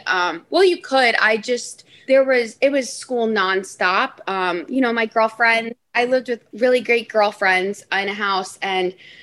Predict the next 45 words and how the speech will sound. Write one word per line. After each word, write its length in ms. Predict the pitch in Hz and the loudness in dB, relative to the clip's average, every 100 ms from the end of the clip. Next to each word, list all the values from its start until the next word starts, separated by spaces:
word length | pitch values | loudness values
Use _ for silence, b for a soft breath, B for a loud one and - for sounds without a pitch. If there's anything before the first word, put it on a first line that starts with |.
| B - | B 2
they 120 | 262 | 4
were 140 | 277 | 4
in 140 | 240 226 | 2 0
sorority. 340 | 208 190 180 | 0 0 0
So 140 | 185 226 | 0 -2
I 60 | |
kind 200 | 220 381 | 0 0
of 80 | 415 | 0
felt 220 | 247 214 | 0 0
like 200 | 233 220 | 0 0
I 100 | 240 | 0
was 180 | 196 196 | -2 0
in 180 | 269 233 | -2 0
one. 360 | 175 165 226 b b b b _ | 0 -2 -2 b b b b _
And 600 | 247 247 240 233 240 226 - - | 0 2 0 0 -4 -6 -8 0
they 800 | 226 226 220 214 208 208 196 - - | 2 4 2 0 0 -4 -8 -18 -6
would 200 | 240 - | -6 0
go 100 | 240 | 2
out 220 | 240 214 | 2 0
on, 80 | 220 | 0
like, 200 | 202 - | -2 0
Tuesday 340 | 440 370 262 | 2 4 4
nights, 340 | 214 180 196 | 2 2 2
Wednesday 320 | 381 403 285 269 | 4 4 4 2
nights, 280 | 180 143 | 2 -2
Thursday 400 | - 370 349 277 | 0 2 2 0
nights. 300 | 226 196 190 - | 0 0 -2 0
And 100 | 294 | 2
I 140 | 294 | 2
would 280 | 269 277 302 | 2 0 0
when 140 | 285 | 0
I 120 | 254 226 | 2 0
could, 400 | - 233 320 - | 0 0 0 2
but 320 | 240 208 - _ _ | 2 4 0 _ _
what 240 | 226 254 220 | -4 -2 2
always 240 | 214 214 | 2 0
came 200 | 247 226 | -4 -6
first 280 | 208 196 190 | -4 -4 -4
was 160 | 180 | -10
school. 380 | - - 165 160 | -10 -8 -2 0
I 240 | 208 - 190 | 0 0 -2
mean, 240 | 190 190 | -2 -4
we 140 | 208 | -2
woke 220 | 196 185 185 | -2 -2 -2
up 260 | 175 - | -2 -4